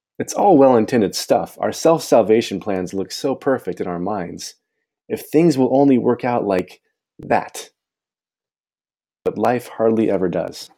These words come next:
especially the best things. And this time of year, when the Advent police are out making sure everyone is preparing perfectly for Christmas, don't you dare celebrate yet. Know that it's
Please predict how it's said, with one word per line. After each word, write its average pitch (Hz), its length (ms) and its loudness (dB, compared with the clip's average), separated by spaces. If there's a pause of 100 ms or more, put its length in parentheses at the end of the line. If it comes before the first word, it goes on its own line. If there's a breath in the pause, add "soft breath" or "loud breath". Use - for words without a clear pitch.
(580)
especially - 440 -2
the 110 80 2
best 95 320 -2
things. 78 500 -10 (800)
And 95 140 -4
this 147 180 4
time 151 220 4
of 113 100 2
year, 117 360 4 (280 soft breath)
when 104 140 -2
the 95 100 -2
Advent 117 380 2
police 113 340 0
are 107 80 4
out 101 200 2
making 107 260 -2
sure 95 240 -6
everyone 104 420 0
is 92 200 -4 (340 soft breath)
preparing 117 580 2
perfectly 120 480 0
for 110 140 -4
Christmas, 117 600 -2 (340)
don't 156 240 0
you 185 80 2
dare 170 200 4
celebrate 135 640 2 (260)
yet. 143 440 0 (1400)
Know 151 380 -2
that 156 140 0
it's 120 200 -4